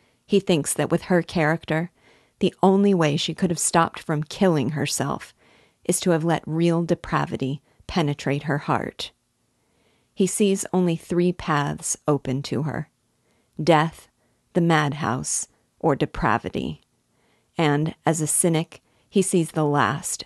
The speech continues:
as the likeliest end. He wonders to himself whether it is possible that this creature, with such purity of spirit, has been drawn into the filth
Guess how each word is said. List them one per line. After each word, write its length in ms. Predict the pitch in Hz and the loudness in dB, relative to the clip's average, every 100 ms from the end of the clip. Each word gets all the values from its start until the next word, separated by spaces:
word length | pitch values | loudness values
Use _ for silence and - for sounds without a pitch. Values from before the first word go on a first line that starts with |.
| _ | _
as 140 | 156 - | -2 0
the 140 | 143 | -2
likeliest 720 | 143 139 123 - 135 143 - | 0 -2 -2 -4 -2 -4 -4
end. 500 | 139 117 135 151 - - _ _ _ _ _ _ _ _ _ _ _ _ _ _ | -2 -2 -4 -8 -12 -16 _ _ _ _ _ _ _ _ _ _ _ _ _ _
He 120 | 220 | 2
wonders 440 | 185 185 175 143 - | 4 4 4 0 -2
to 120 | 160 | -2
himself 500 | 143 143 147 139 - _ _ | 0 0 0 0 -4 _ _
whether 320 | - 175 180 170 | 2 2 2 0
it 200 | - 160 | 0 -2
is 140 | - | -2
possible 720 | - - 147 - 127 135 - - _ | -6 -4 -4 -4 -4 -4 -6 -12 _
that 160 | - - | -4 0
this 220 | 180 - | -2 -2
creature, 640 | - - 175 - 87 98 - _ _ | -6 -4 -4 -2 -6 -8 -12 _ _
with 140 | 180 - | -8 -4
such 520 | - 190 185 - - | 0 0 0 -6 -12
purity 500 | - 175 170 175 170 | -2 2 2 2 0
of 80 | 160 | 0
spirit, 640 | - - 156 143 - - - _ _ _ | -4 -2 -2 -2 -6 -12 -16 _ _ _
has 140 | - 170 | -4 0
been 200 | 175 165 | 2 2
drawn 400 | 165 151 147 143 | 0 0 0 -2
into 260 | 156 160 | -4 -4
the 100 | 156 | -6
filth 480 | - - 165 156 | -6 0 0 0